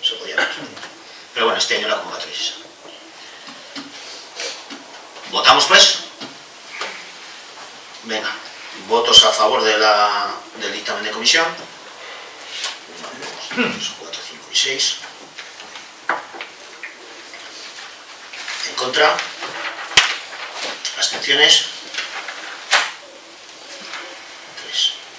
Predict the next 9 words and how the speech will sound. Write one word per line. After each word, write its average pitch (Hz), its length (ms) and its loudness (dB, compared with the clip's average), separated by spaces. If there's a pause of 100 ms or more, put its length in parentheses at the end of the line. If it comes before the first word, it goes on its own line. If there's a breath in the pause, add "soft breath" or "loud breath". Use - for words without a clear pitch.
(160)
Muy - 80 -10
bien. - 120 -10 (1800 loud breath)
Venga, - 180 6
pues - 140 -2
pasamos - 500 8
al 110 460 10
punto 117 240 0
número 110 400 4
diez, 139 360 6